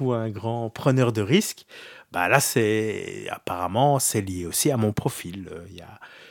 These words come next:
il y a plusieurs choses, euh, qui, qui donnaient des, des différentes pistes pour s'améliorer. Celui-là, c'était un de ceux que, que je savais. Euh, il y en avait d'autres, euh, parfois, euh, qui,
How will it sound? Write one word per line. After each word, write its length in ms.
il 40
y 40
a 40
plusieurs 360
choses, 520
euh, 220
qui, 300
qui 180
donnaient 360
des, 500
des 240
différentes 600
pistes 280
pour 140
s'améliorer. 640
Celui-là, 340
c'était 460
un 200
de 140
ceux 400
que, 320
que 220
je 100
savais. 580
Euh, 320
il 60
y 60
en 100
avait 240
d'autres, 540
euh, 200
parfois, 500
euh, 280
qui, 540